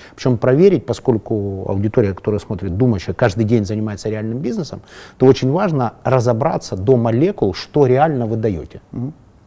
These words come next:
Speaker 1: Я пока на эту секунду не услышал ничего уникального. У вас есть некая созданная не вами система. Вы даете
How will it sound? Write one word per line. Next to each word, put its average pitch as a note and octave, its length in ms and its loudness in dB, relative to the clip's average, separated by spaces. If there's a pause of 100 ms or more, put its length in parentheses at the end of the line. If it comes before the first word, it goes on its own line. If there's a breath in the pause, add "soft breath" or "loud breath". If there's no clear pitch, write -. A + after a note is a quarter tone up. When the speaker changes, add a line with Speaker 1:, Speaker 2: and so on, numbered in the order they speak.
(240)
Speaker 1:
Я C#3 240 4
пока D#3 360 2
на B2 240 2
эту A2+ 160 -6
секунду F#3 460 -2
не A#2 100 2
услышал B2 460 0
ничего B2 360 0
уникального. A2+ 480 -6 (360 loud breath)
У A#2+ 60 4
вас F3 180 4
есть - 160 -2
некая C3 320 0
созданная A2 440 0
не G#2+ 120 -2
вами G2 240 -4
система. F#2+ 560 -10 (1120)
Вы B2 140 6
даете A2+ 640 4